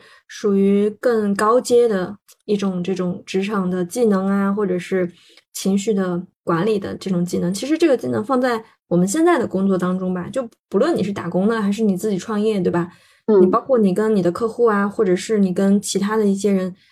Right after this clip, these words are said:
Speaker 1: 嗯，也是同样的道理，就是不能把个人的情绪吧，可能被他带着走，去处理一些危机啊，或者是冲突。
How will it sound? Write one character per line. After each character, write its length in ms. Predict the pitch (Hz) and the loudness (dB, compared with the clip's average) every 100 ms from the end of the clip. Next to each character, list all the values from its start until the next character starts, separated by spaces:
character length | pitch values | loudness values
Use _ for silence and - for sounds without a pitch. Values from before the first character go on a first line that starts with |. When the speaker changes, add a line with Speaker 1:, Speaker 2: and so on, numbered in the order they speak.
| _ _ _ - | _ _ _ -2
Speaker 1:
嗯， 200 | 208 196 | 2 2
也 180 | 185 190 | 2 -2
是 160 | - | -6
同 200 | 339 196 | -6 -4
样 160 | 185 208 | 0 0
的 80 | 180 | 0
道 200 | 180 175 | 0 0
理， 140 | 170 | -2
就 100 | - 208 | -6 -4
是 180 | 202 | -2
不 220 | 180 - 202 | -4 0 0
能 220 | 190 196 | 2 0
把 300 | 190 170 180 - - | -2 -4 -6 -12 -2
个 120 | 285 | 2
人 120 | 185 | 2
的 80 | 196 | 0
情 260 | 202 196 196 | -4 -4 -4
绪 180 | 135 | -2
吧， 220 | 240 - - _ _ - | -2 -4 -8 _ _ -8
可 120 | 190 | -2
能 380 | 185 185 185 208 | 0 0 -2 -2
被 140 | - 220 | 0 0
他 200 | 226 294 | 2 0
带 200 | 320 240 | 2 0
着 80 | 185 | 0
走， 260 | - - | -2 -8
去 220 | - - | -6 -4
处 180 | 196 - | -2 0
理 80 | 202 | 0
一 120 | - | -2
些 300 | - 196 190 185 | 0 0 2 2
危 200 | 202 202 | 4 2
机 280 | 196 196 190 | 0 0 0
啊， 100 | 185 | 0
或 140 | 196 | -2
者 60 | 185 | -4
是 120 | - | -6
冲 240 | - 190 180 | -4 -2 0
突。 280 | 190 190 | -2 -2